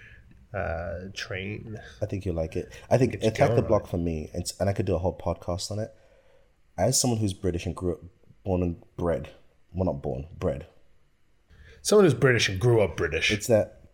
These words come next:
Speaker 2: a lot of movies I watch, especially American movies about British life, completely Harry Potter, completely mis-, completely get
Speaker 1: Intrigue.
Speaker 2: how British schools and British life in the modern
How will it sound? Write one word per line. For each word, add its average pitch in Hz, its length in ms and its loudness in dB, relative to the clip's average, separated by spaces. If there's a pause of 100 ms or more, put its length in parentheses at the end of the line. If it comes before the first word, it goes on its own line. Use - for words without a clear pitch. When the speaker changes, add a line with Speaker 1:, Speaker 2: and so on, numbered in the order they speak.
(120)
Speaker 2:
a 104 60 2
lot 123 160 6
of 143 80 6
movies 104 340 4
I 82 120 2
watch, 80 520 -4 (680)
especially 104 400 0
American 90 560 2
movies 87 300 0
about 78 300 -2
British 85 360 -4 (140)
life, 78 400 -2 (560)
completely 113 760 -2 (560)
Harry 71 240 -2
Potter, 80 420 0 (840)
completely 135 380 0
mis-, 104 260 2 (380)
completely 135 320 4
get 113 220 6
Speaker 1:
Intrigue. 131 220 4
Speaker 2:
how 98 180 4
British 95 360 0
schools 90 340 0
and 85 100 -4
British 82 240 -6
life 82 320 -4
in 85 80 -6
the 82 60 -2
modern 80 280 -2